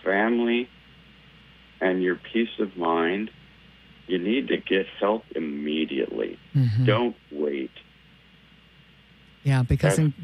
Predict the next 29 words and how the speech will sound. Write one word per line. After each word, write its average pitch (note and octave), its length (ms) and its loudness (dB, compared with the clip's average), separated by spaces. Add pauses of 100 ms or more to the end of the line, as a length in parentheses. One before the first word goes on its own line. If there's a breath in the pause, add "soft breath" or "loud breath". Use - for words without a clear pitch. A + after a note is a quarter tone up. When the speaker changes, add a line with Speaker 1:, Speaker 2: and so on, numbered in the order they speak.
(140)
Speaker 2:
in F3 100 4
cases E3+ 420 4
like D#3+ 260 4
that, D3+ 380 4
it, D3+ 200 4 (120)
it D3+ 240 2 (440)
doesn't E3 320 4
get D3+ 200 2
better C#3+ 220 6
if C#3 100 2
you C3+ 100 4
don't C3 280 2
do C3 140 4
something A#2+ 420 4
about A2+ 320 4
it. A2+ 240 -2 (300)
Action C#3+ 360 4
needs C#3 180 4
to - 60 4
Speaker 1:
Yeah. C#3+ 40 4
Speaker 2:
be C#3 160 4
taken B2+ 400 4
against, A2+ 580 2 (760 loud breath)
you D3 120 2
know, B2+ 120 4
somebody C#3 340 4
Speaker 1:
Yeah. C3 80 2
Speaker 2:
that's, C3 240 4
that's - 600 0